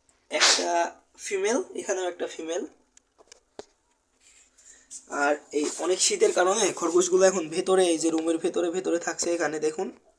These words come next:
ভেতরে বসে আছে, বাইরে থেকে খাবার দাবার খেয়ে তারা, আহ, ভেতরে যে বসে থাকছে। তো এখানে বড় দুইটা আছে।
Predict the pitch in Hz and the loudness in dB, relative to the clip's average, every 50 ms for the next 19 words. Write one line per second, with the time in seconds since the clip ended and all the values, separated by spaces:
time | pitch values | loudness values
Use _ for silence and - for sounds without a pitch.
0 | _ _ _ _ _ _ _ _ _ - _ _ _ _ - - 165 170 170 180 | _ _ _ _ _ _ _ _ _ -20 _ _ _ _ -14 -12 -10 -6 -4 -2
1 | 170 170 156 156 165 - 175 165 165 170 170 - - 202 165 151 - 180 190 254 | 0 0 -2 -2 -2 2 4 4 4 4 0 -4 -8 -6 -4 -2 -2 -2 -4 -6
2 | - _ _ _ - - - _ _ _ - 143 156 170 175 180 208 196 190 - | -10 _ _ _ -20 -20 -20 _ _ _ 4 4 4 4 4 2 0 0 0 2
3 | - 208 - 196 190 180 190 185 190 185 190 202 196 202 - - - 180 180 180 | 2 4 6 6 6 4 4 4 4 2 4 2 0 0 2 0 2 2 2 2
4 | 175 - - - - - _ _ - 165 170 165 - 165 165 165 185 180 185 170 | 0 -2 -8 -18 -20 -20 _ _ -2 0 0 0 0 -2 -2 -2 -2 -2 0 -2
5 | 175 185 180 175 160 151 165 - - 160 175 170 - - - 185 208 - - _ | -2 -2 -2 -2 -4 -4 -4 -4 -4 -6 -6 -4 -4 -2 -2 -2 -4 -4 -8 _
6 | _ _ _ _ _ _ _ _ _ _ _ _ _ _ _ _ _ _ _ _ | _ _ _ _ _ _ _ _ _ _ _ _ _ _ _ _ _ _ _ _
7 | _ _ _ _ _ _ _ _ _ _ _ _ _ _ _ _ _ _ _ _ | _ _ _ _ _ _ _ _ _ _ _ _ _ _ _ _ _ _ _ _
8 | - - - _ _ _ _ _ _ _ _ _ _ _ _ _ _ _ _ _ | -20 -20 -20 _ _ _ _ _ _ _ _ _ _ _ _ _ _ _ _ _
9 | _ _ _ _ 139 160 165 - 190 170 175 175 151 151 165 170 180 170 175 175 | _ _ _ _ -16 -14 -6 -4 -2 -2 -2 -4 0 2 4 4 4 2 0 -2
10 | 175 - 175 170 170 160 - 175 185 | 0 0 0 0 2 2 0 0 -4